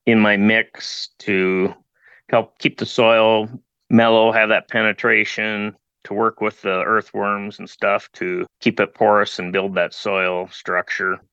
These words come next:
Some of the other ones with flax and clover, things like that, and the other small grains, changing that plant diversity part. Just think that really helps build soil structure and helps weather the storms, I guess, with the variety of weather we have here in South Dakota,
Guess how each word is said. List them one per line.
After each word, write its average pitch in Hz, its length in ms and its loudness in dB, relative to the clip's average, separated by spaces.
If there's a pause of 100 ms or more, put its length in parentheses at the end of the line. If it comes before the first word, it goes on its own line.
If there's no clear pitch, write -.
Some 98 160 -2
of 98 60 2
the 98 120 2
other 98 200 0
ones 98 240 -6
with 92 120 -10
flax 101 640 -4
and 90 420 -12
clover, 98 540 0
things 95 320 -8
like 92 220 -2
that, 92 420 0
and 92 160 -8
the 90 80 -4
other 95 240 -2
small 95 360 -2
grains, 92 600 -6 (800)
changing 104 360 0
that 98 180 0
plant 104 320 0
diversity 92 640 -2
part. 98 440 -2 (220)
Just - 200 0
think 92 200 0
that 92 220 2
really 90 240 4
helps 98 260 -2
build 92 280 -2
soil 87 280 2
structure 90 600 0
and 85 200 -4 (680)
helps - 380 0 (120)
weather 123 380 6
the 101 120 0
storms, 110 720 -2
I 101 100 2
guess, 101 340 0
with 101 140 -8
the 95 380 -2
variety 98 460 -2
of 92 160 -8
weather 90 320 -8
we 90 140 -6
have 92 240 -2
here 95 160 -4
in 92 80 -12
South 92 260 -6
Dakota, 90 480 -4